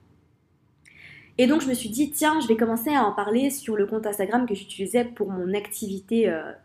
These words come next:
du moment, qui était, euh, comme vous le savez probablement, d'être coach en libération des troubles alimentaires et, euh, coach en amour de soi. Euh, et je me suis dit, tiens, je vais commencer à parler d'astrologie sur ce compte-là. Et en fait, je sais pas trop pourquoi, mais ça passait pas, en fait.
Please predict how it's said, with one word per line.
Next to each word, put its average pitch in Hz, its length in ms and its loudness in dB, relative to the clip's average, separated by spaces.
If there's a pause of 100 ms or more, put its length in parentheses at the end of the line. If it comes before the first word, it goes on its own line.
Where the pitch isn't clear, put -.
(920)
du 180 340 2
moment, 214 380 2
qui 190 280 -2
était, 220 300 2
euh, 175 140 -2 (100)
comme 190 220 0
vous 180 80 -4
le 170 60 -4
savez 180 320 -4
probablement, 185 680 -4
d'être 226 360 -2 (440)
coach 254 280 2
en 214 40 -2
libération 202 540 0
des 214 80 0
troubles 196 220 -4
alimentaires 180 540 -2 (200)
et, 262 440 0
euh, 180 180 -2
coach 233 360 -2
en 196 80 -4
amour 220 260 0
de 226 80 0
soi. - 400 -4 (840)
Euh, 185 440 -2
et 214 60 -2
je 196 60 -2
me 202 60 -2
suis 196 140 -6
dit, 233 80 -2
tiens, 330 160 0
je 254 60 0
vais 214 60 2
commencer 220 280 0
à 262 60 2
parler 220 180 2
d'astrologie 196 400 0
sur 233 160 -8
ce - 120 -4
compte-là. 214 320 -8 (200)
Et 269 80 0
en 277 60 0
fait, 392 180 2
je 262 80 0
sais 330 180 4
pas 427 140 -4
trop - 260 4
pourquoi, 247 460 2
mais 247 340 0
ça 233 80 2
passait 330 320 0
pas, 233 260 2
en 208 60 -6
fait. 180 340 -2